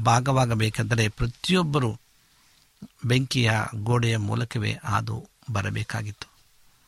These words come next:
ಆ ಬೆಂಕಿಯು ಒಬ್ಬ ಮನುಷ್ಯನಲ್ಲಿ ಲೋಕದ ಎಲ್ಲ ಮಹತ್ವಾಕಾಂಕ್ಷೆಗಳನ್ನು ಸುಡುತ್ತದೆ ಮತ್ತು ತನಗಾಗಿ ಜೀವಿಸುವಂಥ ಬಯಕೆಯನ್ನು ಸಹ ಸುಡುತ್ತದೆ.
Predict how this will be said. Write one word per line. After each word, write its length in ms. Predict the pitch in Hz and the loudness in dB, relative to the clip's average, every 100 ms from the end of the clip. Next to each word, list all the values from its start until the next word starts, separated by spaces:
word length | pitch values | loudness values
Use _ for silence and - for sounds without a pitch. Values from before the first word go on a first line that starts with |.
| _ - - | _ -18 2
ಆ 120 | 117 | 4
ಬೆಂಕಿಯು 540 | 113 110 135 - 127 113 | 6 4 2 0 -2 -2
ಒಬ್ಬ 280 | 113 107 107 104 113 - | -2 2 2 2 -4 -4
ಮನುಷ್ಯನಲ್ಲಿ 720 | 107 120 - 113 107 104 104 _ _ _ _ _ _ - | 0 2 0 0 -4 -4 -6 _ _ _ _ _ _ 0
ಲೋಕದ 500 | 117 123 151 147 131 | 2 4 2 0 2
ಎಲ್ಲ 320 | 120 101 120 143 160 165 - - _ _ 127 | 2 2 4 6 6 4 2 -14 _ _ 2
ಮಹತ್ವಾಕಾಂಕ್ಷೆಗಳನ್ನು 1600 | 127 139 - _ - 139 165 180 175 - 139 120 113 113 113 117 | 6 6 2 _ 4 4 4 -2 2 2 4 2 2 0 -2 -4
ಸುಡುತ್ತದೆ 580 | - 117 - 110 107 - - | -4 -4 -6 -10 -10 -12 -2
ಮತ್ತು 300 | 110 110 104 | -2 -2 -6
ತನಗಾಗಿ 680 | - 107 113 120 120 107 - _ _ _ - _ 147 | 0 0 4 4 4 0 -6 _ _ _ -20 _ 2
ಜೀವಿಸುವಂಥ 760 | - 156 165 - 123 113 110 101 98 - | 4 6 4 2 0 -2 0 -2 -2 0
ಬಯಕೆಯನ್ನು 580 | 113 131 - 131 123 120 | 2 2 0 -2 0 0
ಸಹ 440 | - 113 117 - _ _ _ _ _ _ | -2 0 -2 -2 _ _ _ _ _ _
ಸುಡುತ್ತದೆ. 540 | - 113 104 104 107 | -4 -4 -4 -8 -10